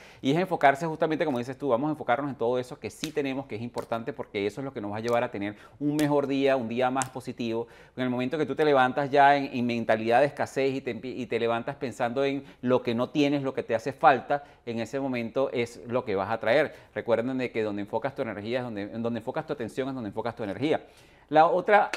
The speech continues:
el otro hábito que es bien interesante, <clears throat> que te voy a confesar,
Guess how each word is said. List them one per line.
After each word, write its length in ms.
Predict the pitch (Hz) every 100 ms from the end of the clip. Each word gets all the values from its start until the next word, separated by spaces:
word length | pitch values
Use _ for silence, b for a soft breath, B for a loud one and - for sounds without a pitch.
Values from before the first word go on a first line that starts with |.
| -
el 140 | 151
otro 220 | 165 196
hábito 360 | 190 196 202 185
que 100 | 156
es 60 |
bien 180 | 143 160
interesante, 640 | 180 160 123 143 131 143 -
<clears throat> 480 | - 175 110 - -
que 100 | 107
te 100 | 107
voy 120 | 110
a 40 |
confesar, 500 | 156 127 104 120 135